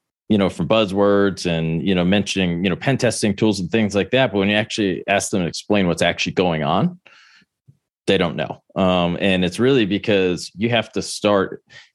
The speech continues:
to, in my opinion, I T security, to get into it and be really good at it, you also, you have to be great at I T first, because so much of what you do as a hacker is clever I T system administration. Like, case in point, there's a group out there named Black Hat.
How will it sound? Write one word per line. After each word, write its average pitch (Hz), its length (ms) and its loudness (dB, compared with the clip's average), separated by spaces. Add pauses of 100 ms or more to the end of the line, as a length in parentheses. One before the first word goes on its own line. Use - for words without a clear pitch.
(100)
to, 127 120 0
in 123 140 2
my 135 160 2
opinion, 107 680 -2 (120)
I 123 140 2
T 120 180 -2
security, 95 800 0 (320)
to - 80 -2
get 110 200 0
into 117 240 0
it - 20 2
and 80 80 -4
be 95 80 2
really 101 240 2
good 131 140 0
at 147 140 -2
it, - 180 -14
you 113 100 2
also, 117 400 0
you 123 140 0
have 120 120 0
to - 80 -12
be 101 80 -2
great 104 220 2
at 90 140 -2
I 101 100 0
T 95 200 -2
first, - 640 -4 (120)
because 110 280 0
so 131 200 2
much 123 200 0
of 104 80 0
what 98 200 0
you 92 80 0
do 98 160 2
as 87 140 0
a 80 40 -10
hacker 85 560 -2 (300)
is 98 160 0
clever 104 360 2
I 92 120 2
T 98 180 -2
system 92 400 -2
administration. 90 480 0
Like, 92 120 -2
case 120 260 0
in 101 100 2
point, 104 260 -2
there's 92 160 0
a 95 40 -4
group 107 240 0
out 90 180 0
there 90 140 2
named 85 160 -2
Black 95 340 0
Hat. 82 220 -2